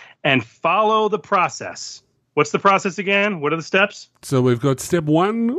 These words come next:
Speaker 2: which you have to be setting specific. Go through the list. Create this huge list of things that you think would be covered by your setting. Then step two, which is be P C specific.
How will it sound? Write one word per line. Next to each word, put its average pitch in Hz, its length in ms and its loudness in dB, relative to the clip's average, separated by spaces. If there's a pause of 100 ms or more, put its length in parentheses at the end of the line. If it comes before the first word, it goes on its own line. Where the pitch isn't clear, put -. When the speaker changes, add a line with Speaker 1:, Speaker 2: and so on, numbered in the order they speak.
Speaker 2:
which 127 280 2
you 131 200 2
have - 300 -4
to 120 100 0
be 120 280 2
setting 107 480 0
specific. - 640 -2 (380)
Go 156 320 4
through 139 320 2
the 127 120 2
list. 127 400 -2 (340)
Create 139 580 0
this 135 360 2 (120)
huge 190 520 0
list 170 240 2
of 117 520 2 (680)
things 180 480 2
that 151 120 0
you 143 140 2
think 135 320 0
would 113 200 2
be 117 120 2
covered 110 340 0
by 101 140 4
your 98 120 4
setting. 78 380 -4 (560)
Then 139 160 4
step - 320 0
two, 131 340 4
which 101 200 -4
is 98 140 0
be 110 320 4
P 110 300 0
C 104 280 0
specific. - 560 -6